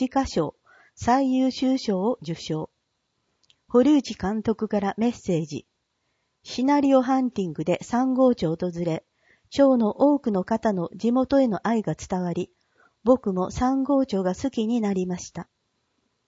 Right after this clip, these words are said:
そんな伝染する温かみのようなものを映画で表現できればと思っています。奈良県、そして三郷町に吹く風をたくさん吸い込みながら、面白い映画を作りたいです。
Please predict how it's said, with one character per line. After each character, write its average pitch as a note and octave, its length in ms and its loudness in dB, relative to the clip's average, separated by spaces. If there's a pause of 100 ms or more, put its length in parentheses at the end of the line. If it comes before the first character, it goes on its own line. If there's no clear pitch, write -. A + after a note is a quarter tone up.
(120)
そ A#3 220 0
ん A#3+ 120 0
な A3 160 -2
伝 B3+ 260 2
染 C4 240 2
す A#3 160 -4
る G#3+ 240 -2
温 B3+ 400 0
か C4 140 2
み B3+ 120 0
の B3+ 140 2
よ C4 160 4
う B3 60 2
な F#3 100 0
も F3 160 -4
の F3 120 -4
を - 120 -10 (120)
映 C4 180 4
画 A3+ 120 0
で F3 140 -4 (100)
表 A#3 300 2
現 A#3 100 -2
で A#3 120 0
き C4 100 -2
れ A3 140 0
ば F#3 140 -2
と - 100 0
思 G3 240 -4
っ F#3 40 -8
て - 200 -4
い G#3+ 80 -2
ま D3+ 100 -8
す。 - 240 -16 (760)
奈 G#3+ 280 2
良 - 20 -6
県、 F3+ 240 -4 (300)
そ G#3 180 -2
し - 120 -8
て - 220 0
三 C4+ 320 -2
郷 C#4 240 2
町 G#3 240 -2
に F#3 180 -4
吹 A3 200 -8
く A3+ 120 -10
風 F3+ 300 -4
を E3 100 -2
た - 180 -2
く - 120 -14
さ C4+ 200 0
ん B3+ 60 -2
吸 - 180 -4
い A#3+ 40 -8
込 - 140 -4
み G#3+ 140 -2
な F#3 160 -2
が E3+ 120 -4
ら、 D#3 180 -6 (460)
面 A#3 220 0
白 C4+ 300 2
い A#3 100 -2
映 A#3 160 4
画 G3 120 0
を D#3+ 60 0
作 - 240 -4
り A#3 160 0
た F3+ 140 -2
い E3 80 -4
で D3 140 -6
す。 - 260 -20